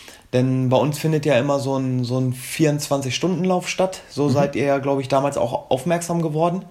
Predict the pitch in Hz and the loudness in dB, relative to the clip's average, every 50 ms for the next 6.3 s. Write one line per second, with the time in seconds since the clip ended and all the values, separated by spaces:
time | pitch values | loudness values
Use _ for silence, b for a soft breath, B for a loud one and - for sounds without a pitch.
0 | - - 143 123 123 123 - - 131 135 127 143 127 135 120 135 139 147 143 135 | -14 -8 -4 -4 -4 -2 -2 -2 -2 0 0 2 2 2 2 2 2 0 0 0
1 | 131 - - 117 135 151 151 170 160 156 156 170 151 170 165 165 175 175 180 180 | 0 -2 -2 -2 -2 0 0 0 0 0 0 0 0 0 0 0 -2 -2 -4 -6
2 | B B B B B B 113 110 110 113 127 135 131 131 131 127 147 151 156 156 | B B B B B B -6 -4 -4 -4 -2 0 2 2 2 2 2 0 0 0
3 | 151 147 147 143 127 - - 131 135 147 147 147 147 147 147 147 139 139 139 135 | -2 -2 -2 -2 -2 -2 0 2 2 2 2 2 0 0 0 0 -2 -4 -4 -2
4 | 135 131 135 135 127 135 127 120 131 123 131 127 131 139 139 131 131 - 143 143 | -2 -2 -2 -2 -2 0 -2 -2 -2 -2 -2 -2 -2 0 -2 -4 -4 -4 -4 -2
5 | 135 131 131 - - - - - 135 131 127 139 147 165 165 156 160 160 156 160 | -2 -4 -4 -6 -8 -8 -4 -2 -2 0 0 0 0 0 0 0 0 0 0 0
6 | 156 151 156 151 156 175 | 0 0 -2 -2 -4 -8